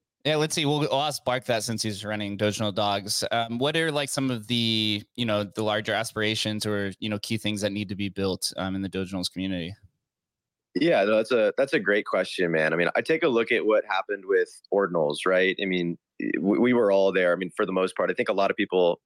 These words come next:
Speaker 2: had ordinals come across their plate, and for whatever reason, whether they didn't go hard in ordinals or, or completely skipped over them, you know, the people that were, were building there, right? The,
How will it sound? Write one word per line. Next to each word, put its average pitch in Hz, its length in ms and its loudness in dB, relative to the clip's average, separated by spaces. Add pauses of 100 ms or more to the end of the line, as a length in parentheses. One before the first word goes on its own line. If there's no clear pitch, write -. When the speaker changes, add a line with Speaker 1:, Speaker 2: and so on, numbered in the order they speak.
(260)
Speaker 2:
had 120 240 0 (100)
ordinals 101 400 2 (200)
come 110 140 0
across 98 280 0
their 90 120 2
plate, 165 480 2
and 101 240 2
for 107 100 0
whatever 107 280 2
reason, 104 560 2 (440)
whether 107 260 2
they 101 160 2
didn't 107 280 -2
go 98 360 4
hard 139 280 2
in 131 80 0
ordinals 117 560 2
or, 95 200 2
or 101 100 0
completely 101 640 0 (160)
skipped - 320 -2
over 120 280 4
them, 104 380 2 (380)
you 107 80 2
know, 104 40 0
the 107 60 2
people 147 280 0
that 120 180 2
were, 101 360 4
were 104 180 0
building 143 400 2
there, 95 320 4
right? 98 300 2 (100)
The, 104 100 -2